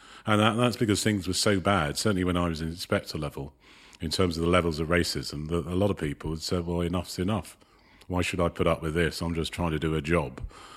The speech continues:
And why should I face, uh, racism in, in just trying to do my job, both from people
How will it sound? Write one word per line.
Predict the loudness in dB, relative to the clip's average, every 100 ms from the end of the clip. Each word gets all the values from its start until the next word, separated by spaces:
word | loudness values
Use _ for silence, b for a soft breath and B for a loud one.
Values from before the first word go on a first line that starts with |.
| B B
And | -4
why | 0 2
should | 2 2
I | 2 0
face, | 0 -2 -2 -4 -2
uh, | -2 -2 -2
racism | 0 0 0 -4 -4 -4
in, | -4 -6 -4
in | -4
just | -4 -4
trying | -2 0 0
to |
do | -2 -2
my | -2
job, | 0 0 0
both | 0 0 0
from | -4 -4
people | 0 0 0 -2 -2